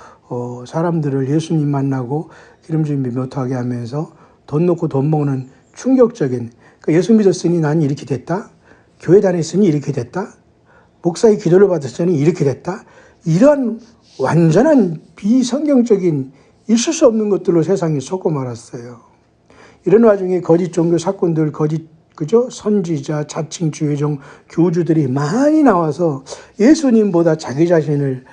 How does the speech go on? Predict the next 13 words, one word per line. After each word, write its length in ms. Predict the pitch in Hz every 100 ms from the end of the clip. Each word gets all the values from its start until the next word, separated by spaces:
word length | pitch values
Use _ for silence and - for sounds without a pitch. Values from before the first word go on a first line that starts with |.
| - _
쳐다보라고 560 | - 214 214 165 139 131
했으니, 280 | 147 143 135
어이, 200 | 127 135
그 180 | 135 190
죄는 400 | - 151 185 156
이루 140 | 165
말할 240 | 147 127
수 120 | 139 151
없습니다. 440 | 139 127 123 - - - -
그리고 140 | - 180
세례 240 | 240 247
요한은 400 | 208 180 170 156
나와서 400 | 143 160 151 147